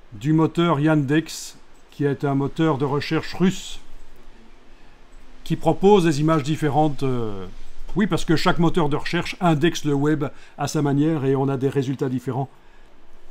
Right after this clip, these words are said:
Alors voilà, on va, euh, vous allez taper le nom de quelque chose. Peu importe. Voilà, là je tape guépard, mais je l'ai tapé en anglais parce qu'il y a certainement plus de, d'images en anglais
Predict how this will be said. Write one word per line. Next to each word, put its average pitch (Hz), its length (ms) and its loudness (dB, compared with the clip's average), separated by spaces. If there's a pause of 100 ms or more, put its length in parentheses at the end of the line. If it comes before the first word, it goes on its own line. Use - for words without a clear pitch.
(680)
Alors 214 240 6
voilà, 190 340 4
on 175 160 2
va, 165 340 6
euh, 151 200 4
vous 143 180 0
allez 147 140 2
taper 151 420 2 (880)
le 156 200 4
nom 160 180 8
de 147 80 4
quelque 135 300 2
chose. 160 400 4 (3000)
Peu 160 100 2
importe. 143 460 2 (1800)
Voilà, 127 340 -2
là 131 360 -2
je 127 160 -4
tape 123 260 -4
guépard, 135 480 2
mais 131 140 2
je 110 60 -6
l'ai 127 80 -2
tapé 143 260 0
en 143 100 4
anglais 143 260 4
parce 139 200 -2
qu'il 131 240 0
y 123 100 2
a 120 80 0
certainement 135 400 0
plus 143 340 -4
de, 127 200 0
d'images 127 340 2
en 123 80 2
anglais 127 260 0